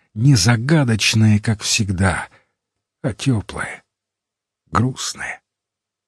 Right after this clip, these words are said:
«Дурак! Романтика! Пример для пионерской правды!» — засипел начальник штаба. «Ему честь! За ним самолет из Москвы прислали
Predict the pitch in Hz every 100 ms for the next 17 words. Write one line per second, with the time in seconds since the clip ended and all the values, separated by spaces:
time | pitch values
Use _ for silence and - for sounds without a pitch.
0 | _ _ 196 170 170 - - - - -
1 | - - - _ - 170 160 175 151 117
2 | 113 156 - 160 104 104 _ 214 247 208
3 | 190 170 170 147 185 185 180 175 190 185
4 | 175 - 220 208 208 214 180 143 - 156
5 | 117 - - _ _ - 90 - 87 120
6 | 113 104 104 127 107 104 - - 98 -
7 | - - _ _ - - - 190 202 190
8 | - - 151 135 127 - - - - -
9 | - 202 214 220 185 - 254 226 226 190
10 | 175 135 170 160 - 208 277 - 185 -
11 | - 135 139 147